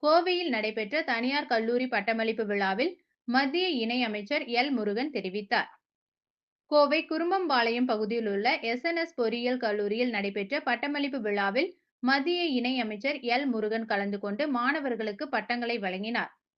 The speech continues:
அப்போது மாணவர்கள் மத்தியில் உரையாற்றிய அவர், ஆபரேஷன் சிந்தூரை பிரதமர் மோடி வெற்றிகரமாக நடத்தி காட்டினார். அந்த ஆபரேஷனில் அதிக தொழில்நுட்பங்கள் பயன்படுத்தப்பட்டன என்றும், நம் நாட்டில் இருந்து கொண்டே எதிரிகளை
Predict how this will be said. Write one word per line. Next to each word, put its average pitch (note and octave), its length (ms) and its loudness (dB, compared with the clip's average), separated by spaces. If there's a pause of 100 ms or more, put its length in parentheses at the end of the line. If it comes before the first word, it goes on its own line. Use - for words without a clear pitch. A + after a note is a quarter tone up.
(380)
அப்போது C4+ 480 2
மாணவர்கள் C4+ 600 0
மத்தியில் A3+ 460 -2
உரையாற்றிய A#3+ 640 0
அவர், G3+ 260 0 (320)
ஆபரேஷன் E4+ 600 0
சிந்தூரை A3+ 480 0
பிரதமர் C4 460 -2
மோடி G#3 280 -2
வெற்றிகரமாக C4+ 680 -2
நடத்தி G#3+ 360 -2
காட்டினார். G3+ 520 -2 (420)
அந்த D4 320 0
ஆபரேஷனில் B3 680 0
அதிக C#4 540 0
தொழில்நுட்பங்கள் B3+ 760 0
பயன்படுத்தப்பட்டன G#3+ 920 -4
என்றும், G3 340 -2 (400)
நம் C#4+ 260 4
நாட்டில் F#4 340 4
இருந்து B3 280 2
கொண்டே A3 360 -2
எதிரிகளை B3 540 0